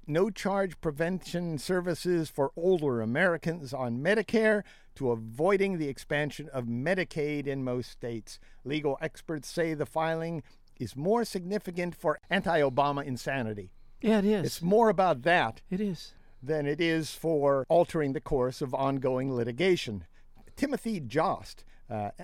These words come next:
Speaker 1: emeritus professor at Washington and Lee University School of Law, called the Justice Department's new position crazy and legally untenable. It's conceivable that the entire Medicare payment system would collapse,
Speaker 2: Yeah.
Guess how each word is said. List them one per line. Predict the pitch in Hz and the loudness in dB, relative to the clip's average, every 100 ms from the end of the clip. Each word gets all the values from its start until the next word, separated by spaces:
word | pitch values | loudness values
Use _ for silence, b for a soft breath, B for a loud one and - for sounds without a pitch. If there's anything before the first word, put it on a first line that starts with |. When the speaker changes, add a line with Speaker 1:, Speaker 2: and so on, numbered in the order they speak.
| - - | -10 -2
Speaker 1:
emeritus | 143 180 165 160 - | 2 2 2 -2 -4
professor | 156 - 165 - 160 131 | -6 -2 -2 0 -2 -2
at | 117 | 0
Washington | 143 127 135 - 139 | -2 -2 -6 -4 -2
and | 123 120 | -2 -4
Lee | 143 | -4
University | 139 135 117 151 156 165 147 | -2 -2 0 0 0 -4 -8
School | - 180 151 | -6 0 0
of | 123 | 0
Law, | 160 170 165 | 0 2 2
called | - 190 156 | 2 2 2
the | 143 | -2
Justice | 151 151 - 151 | -2 -4 -6 -10
Department's | - 135 - 151 151 147 - | -8 -8 0 2 2 -4 -4
new | 160 185 | -2 -2
position | 143 160 165 143 135 | -2 -4 -4 -6 -8
crazy | - 202 208 160 180 b b b | -2 0 2 0 -4 b b b
and | 143 139 131 | -4 -4 -2
legally | 175 208 180 170 160 165 | -4 0 2 2 0 -2
untenable. | 151 143 - - 214 175 98 101 - - - - - - | -4 -4 -10 -6 -2 -2 -4 -6 -10 -16 -20 -20 -20 -14
It's | 123 - | -14 -6
conceivable | 160 - 247 269 208 208 214 b b | -6 -4 -4 -2 -2 0 -2 b b
that | 156 151 | 0 0
the | 160 | -2
entire | 147 135 - 208 196 180 | -4 -4 -2 0 0 -2
Medicare | 165 139 233 214 - 202 190 180 - | -2 0 2 2 0 0 0 -2 -4
payment | - 220 208 151 | -2 -2 -2 -4
system | - 175 - 175 151 b b | -4 -4 -2 -2 -4 b b
would | 147 151 | -2 -2
collapse, | - 143 147 143 139 - - - | -6 -6 -4 -4 -6 -10 -16 -8
Speaker 2:
Yeah. | 143 | -8